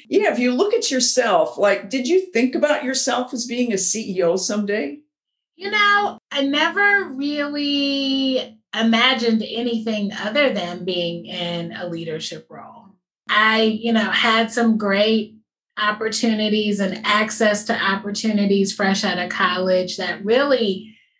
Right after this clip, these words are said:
Speaker 2: honestly, Sharon, propelled my career in ways that I could have never imagined.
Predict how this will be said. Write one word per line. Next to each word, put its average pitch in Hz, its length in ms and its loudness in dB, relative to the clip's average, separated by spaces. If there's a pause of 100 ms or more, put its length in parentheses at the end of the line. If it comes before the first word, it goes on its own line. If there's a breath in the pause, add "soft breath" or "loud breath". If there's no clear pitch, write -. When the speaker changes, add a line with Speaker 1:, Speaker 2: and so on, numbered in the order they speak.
(220 loud breath)
Speaker 2:
honestly, 208 880 0
Sharon, 208 500 0
propelled 240 640 0
my 220 240 2
career 208 460 0
in 185 140 0
ways 196 340 0
that 196 120 0
I 180 120 -2
could 196 180 -6
have 185 120 0
never 175 320 -2
imagined. 160 580 -4